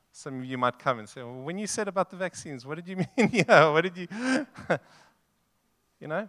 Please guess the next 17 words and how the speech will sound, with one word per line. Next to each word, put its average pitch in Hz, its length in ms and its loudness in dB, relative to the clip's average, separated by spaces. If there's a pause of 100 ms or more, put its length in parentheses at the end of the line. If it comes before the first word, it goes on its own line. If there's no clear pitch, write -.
(120)
we, 175 180 -8
we've 160 180 -8
gotta 202 200 10
be 233 120 -4
very 180 260 -4
careful, 185 380 -6
friends, 107 520 -4
that 123 140 -8
in 175 140 2
our, 185 460 10 (1000)
in 180 140 -6
being 185 200 -4
spiritual, 101 800 -2 (1080)
um, 107 540 -2 (760)
that 135 180 6
we 151 100 -2
also 180 500 4